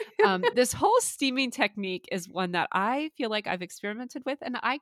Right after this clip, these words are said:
Speaker 1: could be done with. I could be <laughs> okay. I could be okay with that.
Speaker 2: <laughs>
Speaker 1: Um, in terms of learning, if I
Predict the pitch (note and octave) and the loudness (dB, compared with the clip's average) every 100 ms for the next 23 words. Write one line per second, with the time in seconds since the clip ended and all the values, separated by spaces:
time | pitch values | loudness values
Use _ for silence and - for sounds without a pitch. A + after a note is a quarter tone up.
0 | _ - G#4+ G4+ F#4 G4+ C#4 - - - | _ -8 -6 -4 -4 -4 -4 -6 -8 -6
1 | G3+ B3 G#3+ C4 - - - - - F4+ | -6 -6 -2 0 0 0 0 -2 -2 -2
2 | G#4+ F4+ G#4+ E4+ C#4+ - A4 C4 - G2+ | 0 2 4 6 4 6 4 4 0 -6
3 | - - _ _ G4 G#4 D5 B4 E4+ - | -6 -10 _ _ -12 -6 -4 -4 -2 0
4 | C4 D4 A#3 D4 _ _ _ - - - | 4 2 2 -10 _ _ _ -20 -20 -20
5 | - - B3 - C#4+ F#4 A#4+ G#4+ F#4 - | -14 -4 -4 -4 -6 -6 -6 -8 -8 -12
6 | - F3+ F#3 F3+ D3+ C3+ E3+ _ _ _ | -8 -4 -2 -4 -6 -8 -14 _ _ _
7 | G#3+ G#3 - G#3 B3 | -8 -8 -4 -2 -2